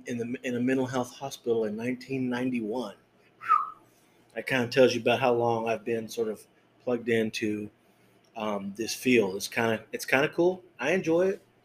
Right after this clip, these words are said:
right? There's been some bumps in the road along the way. There's been some times where I wasn't working in the field. I was doing something else, right? Um, but it always seemed to go back. I've always seemed to be drawn towards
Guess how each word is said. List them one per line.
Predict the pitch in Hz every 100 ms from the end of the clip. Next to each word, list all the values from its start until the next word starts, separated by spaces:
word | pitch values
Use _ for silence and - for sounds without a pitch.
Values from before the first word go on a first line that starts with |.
| _ - _ _
right? | 139 151 147
There's | 120
been | 143 151
some | 151 135
bumps | 143 156 156
in |
the | 147
road | 147 151
along | 147 151
the | 147
way. | 131 131 156 156 _ -
There's | - - _ 113
been | 127
some | 117
times | 117 143 135 143
where | 135
I |
wasn't | 113 120 127 139
working | 131 131 117 -
in | 135 156
the | 151
field. | 135 139 147 131
I |
was | 123 113
doing | 139 135
something | 147 120 117
else, | 123 139 - - _ _ _ _ _ _ _
right? | 117 120 139 - _ _ _ _ _ _ _ _ - - - 123
Um, | 127 127
but | 123 123
it | 123
always | 127 151 151
seemed | - 160 151
to |
go | 127 143
back. | 113 139 113 - 104
I've | 107 120
always | 131 143 135
seemed | 147 131
to |
be | 131
drawn | 120 131 127 123 113 107 _ _ _ _ _ - -
towards | - 160 135 117 107 - -